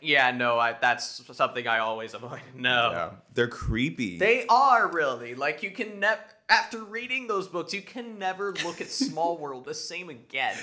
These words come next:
Speaker 2: You're like, "Where's Maleficent?
Speaker 1: Word.
Speaker 2: She's finna, <laughs> she's finna turn on us."
Speaker 1: Yeah.
Speaker 2: Um,
Speaker 1: The, the dolls are gonna come alive.
Speaker 2: Yeah, I read, I remember reading those, like, a lot, like, very heavy in middle school. And then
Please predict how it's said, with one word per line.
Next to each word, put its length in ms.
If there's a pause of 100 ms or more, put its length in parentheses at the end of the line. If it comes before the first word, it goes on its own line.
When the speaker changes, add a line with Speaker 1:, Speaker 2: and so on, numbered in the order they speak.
Speaker 2:
You're 100
like, 180
"Where's 200
Maleficent? 560
Speaker 1:
Word. 140
Speaker 2:
She's 100
finna, 360
<laughs> 140
she's 240
finna 140
turn 220
on 100
us." 160
Speaker 1:
Yeah. 220 (400)
Speaker 2:
Um, 340
Speaker 1:
The, 60
the 20
dolls 260
are 60
gonna 160
come 220
alive. 480
Speaker 2:
Yeah, 400
I 80
read, 200
I 60
remember 260
reading 220
those, 180
like, 200
a 100
lot, 560 (320)
like, 300
very 220
heavy 300
in 120
middle 180
school. 400 (400)
And 180
then 460